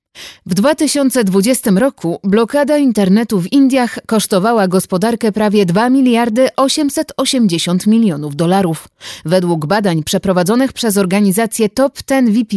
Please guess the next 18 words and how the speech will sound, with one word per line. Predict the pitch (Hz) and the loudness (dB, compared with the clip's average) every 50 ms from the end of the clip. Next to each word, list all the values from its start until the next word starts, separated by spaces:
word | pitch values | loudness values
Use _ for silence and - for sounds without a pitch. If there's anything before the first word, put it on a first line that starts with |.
| 190 - | -4 -2
N | 247 294 269 175 147 151 - - - - - | 0 0 0 0 -2 -4 -6 -12 -16 -12 -4
w | 160 175 | -2 -2
ubiegłym | 175 151 196 226 196 156 156 156 151 | 0 2 0 0 0 -2 -2 -2 0
roku | 170 208 233 226 - 294 302 277 - - | 0 0 -2 -2 -2 -2 -2 -2 -2 -2
władze | 190 175 208 240 254 233 175 170 151 | 0 0 2 2 0 0 -2 -2 -4
kraju | - 196 226 240 240 233 233 | -4 -4 -4 -2 -2 0 0
odcięły | 214 196 - - - 269 285 269 269 254 | 0 0 -2 -4 -4 -4 -2 0 0 2
mieszkańcom | 220 202 185 - - 254 254 233 - 247 220 190 | 0 0 0 -2 -2 -2 -2 -2 -2 0 0 0
dostęp | 165 208 254 - - 262 240 226 196 | 2 0 -2 -2 -2 -2 0 0 2
do | 190 208 | 2 2
internetu | 202 185 170 190 185 180 196 233 240 233 - 277 269 - - - - - | 2 2 0 0 0 2 2 2 0 0 -2 -4 -4 -4 -8 -14 -8 -4
na | 180 214 240 | -2 -2 -2
ponad | 208 254 240 240 226 233 - | -2 -2 -2 -2 -2 -4 -4
tysiąc | - 269 262 - 254 226 208 - - | -4 -4 -2 0 0 0 -2 -2 -4
sześćset | - 247 254 - - - - 302 294 - | -4 -4 -4 -4 -6 -6 -6 -6 -6 -4
pięćdziesiąt | - 302 294 277 240 190 151 - - 143 151 - | -2 0 0 0 0 0 -2 -4 -4 -6 -6 -8
pięć | - 143 - 143 - | -8 -10 -10 -6 -2
godzin. | - 196 190 160 156 156 151 147 | 0 0 0 0 -2 -2 -4 -4